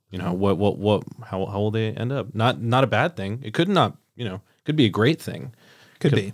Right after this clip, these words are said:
Speaker 1: could have a whole new generation of developers really going full on A I. We could have, you know, chips in our brains one day. Who knows?
Speaker 2: Yeah. Well, you know,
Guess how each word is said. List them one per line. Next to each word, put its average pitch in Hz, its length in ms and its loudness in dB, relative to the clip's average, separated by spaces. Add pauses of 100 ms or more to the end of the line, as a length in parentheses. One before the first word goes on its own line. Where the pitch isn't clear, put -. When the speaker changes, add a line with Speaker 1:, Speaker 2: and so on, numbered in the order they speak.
Speaker 1:
could 117 100 -2
have 107 100 4
a 101 60 0
whole 113 320 6
new 110 120 6
generation 104 520 0
of 90 100 -6
developers 98 720 -2 (680)
really 101 400 4
going 98 280 2
full 104 180 2
on 98 100 2
A 92 240 -4
I. 98 200 -2
We 95 100 -4
could 87 180 -6
have, 90 340 -4 (680)
you 95 80 -4
know, 90 100 2
chips - 240 0
in 101 80 2
our 90 60 -2
brains - 260 -8
one - 120 -8
day. - 260 -6
Who - 60 -2
knows? - 340 -4
Speaker 2:
Yeah. 139 160 0 (140)
Well, 165 240 2
you 151 100 6
know, 185 320 4